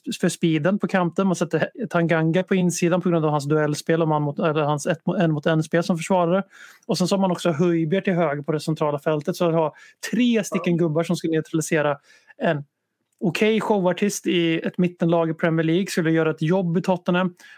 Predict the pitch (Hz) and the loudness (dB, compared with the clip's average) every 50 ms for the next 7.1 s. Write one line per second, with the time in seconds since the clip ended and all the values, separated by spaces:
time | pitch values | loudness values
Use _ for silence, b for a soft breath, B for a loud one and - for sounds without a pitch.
0 | B B - 170 165 170 - - 175 165 165 - 190 185 180 170 170 160 156 156 | B B -4 -4 -4 -2 -2 0 0 -2 0 0 0 2 2 2 2 2 2 0
1 | 156 147 - 160 165 165 160 165 170 - - 240 - - 143 - _ - 285 - | 0 0 0 2 2 2 2 2 0 0 0 0 -2 -2 -4 -8 _ -6 -4 0
2 | 180 170 170 165 180 185 170 190 208 190 - 180 175 180 175 160 156 147 151 151 | 2 2 2 2 2 2 2 2 0 0 2 2 2 2 2 0 0 0 -2 -2
3 | - - 190 190 - - - 175 165 160 156 - 160 151 143 143 139 143 156 - | -2 -2 -4 -4 -4 -4 -2 0 0 0 0 0 0 0 0 -2 -4 -6 -8 -12
4 | _ _ _ _ - - - 175 165 160 - 170 151 165 147 - 160 - 180 180 | _ _ _ _ -8 -4 0 0 0 0 0 -2 -2 -2 -4 -4 -4 -2 0 0
5 | 202 220 220 208 196 165 - - 170 156 147 - 147 147 143 143 139 139 120 - | 0 2 2 2 0 0 0 0 -2 -2 -2 -4 -4 -4 -2 -2 -4 -4 -2 -2
6 | 160 151 143 - - 160 143 139 139 - 160 147 - - 160 156 156 180 202 208 | -2 -2 -2 -2 -4 -2 -2 -2 -2 -4 -4 -4 -4 -2 -2 0 0 2 2 0
7 | 190 180 | 0 -2